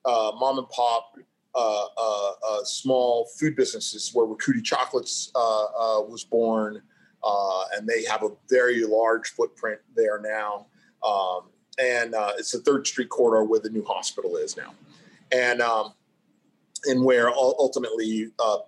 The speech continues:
uh, uh, all of the, uh, uh, health and, uh, uh, pharma tech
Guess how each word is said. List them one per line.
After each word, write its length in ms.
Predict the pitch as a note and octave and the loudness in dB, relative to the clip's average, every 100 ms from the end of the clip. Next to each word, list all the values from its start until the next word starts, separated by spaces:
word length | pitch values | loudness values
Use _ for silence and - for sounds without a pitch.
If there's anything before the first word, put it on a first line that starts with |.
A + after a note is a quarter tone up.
| - | -2
uh, 360 | A2 G2+ G2 F#2 - | 0 0 0 -4 -4
uh, 160 | G#2+ G2 | -2 -2
all 240 | A#2 A#2+ A#2+ | 2 2 2
of 140 | - | -2
the, 300 | A2 G#2+ G#2 G2+ _ - | -10 -12 -14 -20 _ -6
uh, 580 | G#2 F#2 F2+ E2+ _ F#2+ | -6 -4 -8 -12 _ -10
uh, 300 | F2 D#2 F2 - _ - | -8 -8 -10 -14 _ -8
health 500 | - B2 A#2+ - - - | 0 2 0 -2 -10 -4
and, 460 | A2+ G#2+ G2+ G2 F#2+ - | -2 -2 -4 -6 -14 -8
uh, 360 | G2+ F#2 E2+ E2+ _ - | -4 -4 -6 -10 _ -10
uh, 140 | F#2 - | -10 -2
pharma 280 | B2+ A#2 A#2 | 0 0 0
tech 340 | - A2+ - | -2 -2 -4